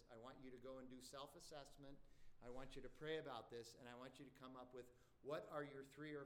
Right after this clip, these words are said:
four idols or false gods in your life, or potential idols or false gods in your life." Because we need to talk about that. The two of you getting together, you need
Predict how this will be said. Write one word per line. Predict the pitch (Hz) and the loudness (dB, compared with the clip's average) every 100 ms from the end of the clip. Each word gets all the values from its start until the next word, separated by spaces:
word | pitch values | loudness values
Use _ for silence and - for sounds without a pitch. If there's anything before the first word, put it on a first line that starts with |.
| - | 0
four | 139 127 123 - - - - - | 0 2 2 0 -8 -10 -12 -4
idols | 131 135 135 127 127 | 4 4 6 2 0
or | 117 - | -4 -2
false | 123 117 - | -2 -2 -2
gods | 120 110 107 | -2 -2 -2
in | 107 107 | 4 6
your | 107 | 10
life, | 113 - 117 | 12 12 12
or | 123 - | 12 12
potential | 117 - 135 135 117 113 | 10 4 0 0 -2 -2
idols | 110 104 98 104 | -2 -2 -4 0
or | 104 | 2
false | 107 95 - | 4 4 2
gods | 98 87 101 | -2 -6 -6
in | 92 | -6
your | 90 | -4
life." | 87 87 - - - - - - - - - - - - - 120 | -2 -2 -2 -6 -16 -16 -18 -20 -18 -18 -16 -12 -10 -8 -2 2
Because | 143 131 120 | 6 6 8
we | 151 | 8
need | 160 143 | 10 10
to | - 147 | 8 6
talk | 156 151 | 0 0
about | 120 107 | 0 0
that. | 120 107 104 - | 0 0 -2 -6
The | 117 113 | -6 -2
two | 160 156 | 0 2
of | |
you | 143 139 - 135 | 2 0 0 4
getting | 147 131 | 4 4
together, | 117 117 135 123 113 | 0 0 2 0 -2
you | 139 | -2
need | 147 | -2